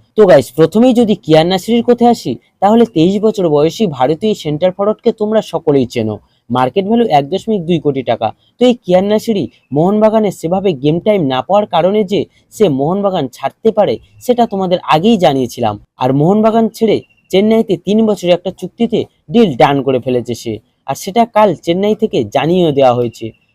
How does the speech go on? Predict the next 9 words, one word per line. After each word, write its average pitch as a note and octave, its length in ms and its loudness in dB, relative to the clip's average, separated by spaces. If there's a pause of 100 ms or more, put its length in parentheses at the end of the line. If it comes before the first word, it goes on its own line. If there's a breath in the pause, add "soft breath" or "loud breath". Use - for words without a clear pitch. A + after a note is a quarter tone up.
(140)
তো - 40 4
এছাড়াও A#3+ 360 4
চেন্নাই G#3+ 380 0
কিন্তু G#3+ 280 -4 (100)
চিমাচুকু, G3+ 540 -4 (300)
যে F3 160 2
জামশেদপুর D3 560 -2
এফসিতে F#3+ 300 -4
খেলছিল, D3+ 380 -4